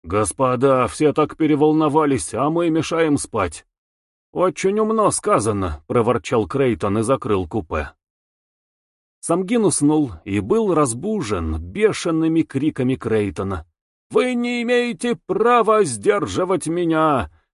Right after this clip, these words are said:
кричал он, не только не заботясь о правильности языка, но даже как бы нарочно подчёркивая искажение слов.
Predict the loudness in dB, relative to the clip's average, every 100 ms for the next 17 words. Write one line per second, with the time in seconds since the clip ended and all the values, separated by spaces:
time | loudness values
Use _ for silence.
0 | _ 0 2 2 0 2 2 2 -2 -4
1 | -4 -2 -4 0 0 2 0 0 2 2
2 | 2 0 -2 -2 0 0 0 0 -2 -4
3 | -4 -2 -2 -4 -2 -2 -2 -6 _ _
4 | -6 -2 0 0 0 -2 0 2 4 4
5 | 4 2 2 -2 0 -2 -2 -2 0 0
6 | 0 0 0 -2 0 -2 0 -2 -2 -4
7 | -6 -4 -6 -6